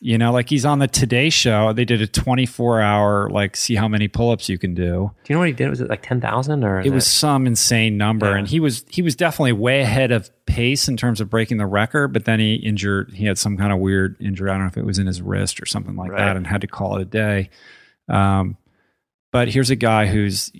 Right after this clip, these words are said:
Speaker 1: obviously, you know, an incredible strength athlete. Anybody who can do that, right? Some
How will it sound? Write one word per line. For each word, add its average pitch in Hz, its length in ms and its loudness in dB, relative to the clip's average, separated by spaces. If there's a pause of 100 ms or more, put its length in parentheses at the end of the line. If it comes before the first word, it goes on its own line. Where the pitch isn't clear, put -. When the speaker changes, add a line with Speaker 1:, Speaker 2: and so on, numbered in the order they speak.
(260)
Speaker 1:
obviously, 113 640 2
you 117 160 0
know, 101 320 0
an 123 140 0
incredible 110 440 0
strength 107 380 -2
athlete. 95 560 -2 (100)
Anybody 104 400 0
who 95 100 0
can 98 120 -2
do 92 200 -2
that, 92 440 -2 (220)
right? 98 340 0 (200)
Some - 360 -2